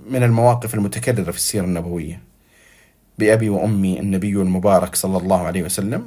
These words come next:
كانت له مواقف كثيرة، آه، فيها مثل هذه ال-، الأمور المعجزة، فيها ال-، هذه الأمور المباركة، سواء في أن ي-، يكثر الطعام، آه، القليل، مثل القصة المشهورة يوم الخندق،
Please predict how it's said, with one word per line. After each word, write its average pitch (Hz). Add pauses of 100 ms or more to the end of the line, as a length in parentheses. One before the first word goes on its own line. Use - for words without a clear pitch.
كانت 151
له 131
مواقف 147
كثيرة، 117 (720)
آه، 107
فيها 117
مثل 117
هذه 101
ال-، 90
الأمور 104
المعجزة، 92 (140)
فيها 92
ال-، 87
هذه 101
الأمور 95
المباركة، 90 (600)
سواء 131
في 98 (380)
أن 101
ي-، 92
يكثر 120
الطعام، 95 (640)
آه، 90
القليل، 98 (280)
مثل 95
القصة 95
المشهورة 95
يوم 92
الخندق، 95